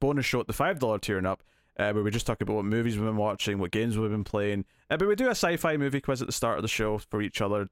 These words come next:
so there's a bit of sci-fi related stuff. But mostly it's just a sort of general, "Hey, let's talk about movies and video games and shit." Um, that is at the five dollar tier and up, and that has a new episode going out.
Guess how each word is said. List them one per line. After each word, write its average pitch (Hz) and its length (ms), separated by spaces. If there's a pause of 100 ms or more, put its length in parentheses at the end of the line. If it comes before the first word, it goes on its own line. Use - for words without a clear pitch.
so - 180
there's 101 140
a 101 40
bit 95 100
of - 40
sci-fi 90 640 (220)
related 95 320
stuff. - 320
But 214 160
mostly 254 320
it's - 80
just - 160
a 185 60
sort 131 180
of 113 80
general, 110 500 (440)
"Hey, 185 260
let's 147 120
talk - 160
about 139 160
movies 127 260
and 120 80
video 98 240
games 90 240
and 87 100
shit." 87 220 (460)
Um, 92 380 (220)
that 147 420 (160)
is 113 140
at - 60
the 117 60
five 151 220
dollar 139 180
tier 127 200
and 120 100
up, 120 240
and 107 320
that 120 260 (100)
has 110 180
a 110 60
new 120 180
episode 113 400
going 107 260
out. 101 280